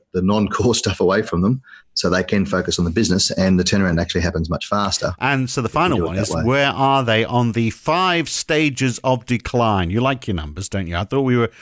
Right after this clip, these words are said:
Speaker 2: almost at the end there, but the number seven has five <laughs> parts to it. So, uh, <laughs> to take us through the five stages of decline.
Speaker 1: Yeah, so the, um,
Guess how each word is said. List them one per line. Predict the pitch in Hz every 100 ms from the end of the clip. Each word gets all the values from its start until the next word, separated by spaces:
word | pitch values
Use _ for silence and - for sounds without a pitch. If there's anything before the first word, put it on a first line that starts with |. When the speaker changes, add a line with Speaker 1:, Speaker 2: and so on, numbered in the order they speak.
| -
Speaker 2:
almost | - 175 156 127
at | 131
the | 110
end | 101 104
there, | 107
but | 107 117 127
the | 131
number | 156 139
seven | 120 120 113
has | 117 123
five | 147 143 139
<laughs> |
parts | 156 175 156 -
to | 131
it. | 95 - - -
So, | - 170 165 156
uh, | 156 160
<laughs> | -
to | 170
take | - - 185 175
us | 175
through | - 151
the | 139
five | - 147 139 135
stages | - 139 139 120 113
of | 117 107
decline. | 107 113 107 90 143
Speaker 1:
Yeah, | 139 135
so | 117 127
the, | 127 123 117 - -
um, | 110 107 104 95